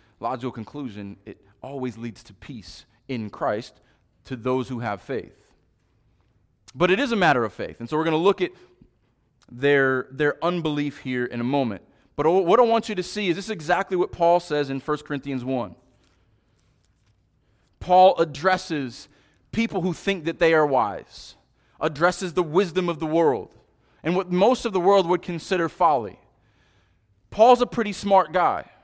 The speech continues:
He's a Roman citizen. He's an educated Pharisee. Paul can debate philosophy with the best of the Greeks. Paul can debate Judaism with the best of the Jews. What is Paul's strongest tool?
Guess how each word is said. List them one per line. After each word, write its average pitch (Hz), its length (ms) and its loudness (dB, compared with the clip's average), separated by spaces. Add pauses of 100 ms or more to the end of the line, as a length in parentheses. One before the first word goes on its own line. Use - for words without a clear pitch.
(560)
He's 151 160 -8
a 139 60 0
Roman 127 260 0
citizen. 190 640 -4 (160)
He's 139 160 -6
an 135 120 -6
educated 170 540 -2
Pharisee. 127 600 -4 (460)
Paul 226 300 6
can 202 220 -2
debate 165 420 2
philosophy 170 640 2
with 151 160 -2
the 147 80 -2
best 160 300 -2
of 151 80 -10
the 139 60 -6
Greeks. 135 560 -10 (500)
Paul 226 240 6
can 208 160 -2
debate 180 320 2
Judaism 170 460 -2
with 160 100 -6
the 151 60 -6
best 165 240 0
of 165 80 -8
the 151 60 -4
Jews. 143 360 -4 (220)
What 208 200 4
is 247 120 -4
Paul's 190 400 4
strongest 175 640 0
tool? 120 400 -6